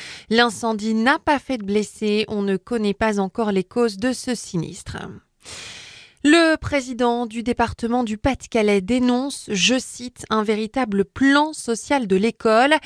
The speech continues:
après la présentation de la carte scolaire du département pour l'année scolaire prochaine, c'est-à-dire deux mille vingt-quatre deux mille vingt-cinq, avec cent cinquante-sept fermetures de classes envisagées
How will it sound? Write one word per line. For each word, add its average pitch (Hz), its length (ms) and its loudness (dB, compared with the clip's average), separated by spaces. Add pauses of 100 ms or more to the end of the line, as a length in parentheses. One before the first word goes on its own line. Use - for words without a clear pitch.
(280)
après - 320 2
la 254 140 2
présentation 247 920 -2
de 196 100 0
la 185 140 2
carte 233 400 -6
scolaire 233 440 0
du 196 120 -8
département 247 840 0
pour 262 260 0
l'année 233 280 2
scolaire 254 440 0
prochaine, 262 580 -2
c'est-à-dire 226 640 -4
deux 220 240 0
mille 277 260 4
vingt-quatre 233 640 -2
deux 208 120 0
mille 214 220 0
vingt-cinq, 208 720 0 (480)
avec 247 320 4
cent 311 380 -4
cinquante-sept 262 800 -2
fermetures 226 520 -2
de 208 120 0
classes 226 340 -2
envisagées 226 800 0